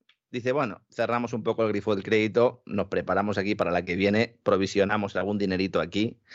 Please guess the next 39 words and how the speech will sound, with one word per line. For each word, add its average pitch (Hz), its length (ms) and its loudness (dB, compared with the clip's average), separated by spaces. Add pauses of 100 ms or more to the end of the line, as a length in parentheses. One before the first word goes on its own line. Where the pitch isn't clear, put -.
(440)
y 110 120 4
vamos 113 260 2
a 98 60 0
ver 107 140 0
qué - 80 -4
ocurre, 113 380 2
¿no? 110 160 -2
Vamos 107 220 0
a 113 60 2
intentar 110 360 0
ver 107 100 0
los 98 120 0
toros 107 180 2
desde 98 160 -2
la 92 100 0
barrera". 95 420 -4 (480)
Mientras 202 600 0
marcan 123 480 -2
récord 131 480 -4
por 113 140 2
ingresos 135 420 0
de 139 100 -2
comisiones, 131 680 -2 (600)
especialmente 151 920 0 (300)
<laughs> - 380 -14
en 110 200 2
banca 123 280 0
y 120 40 0
seguros, 85 600 -6 (360)
que 107 120 -4
son 135 200 -2
ya - 280 -2
casi - 220 -4
el 107 100 -4
treinta 110 340 -2
por 92 120 -4
ciento 95 260 -4
del 85 120 -6
total. - 360 -16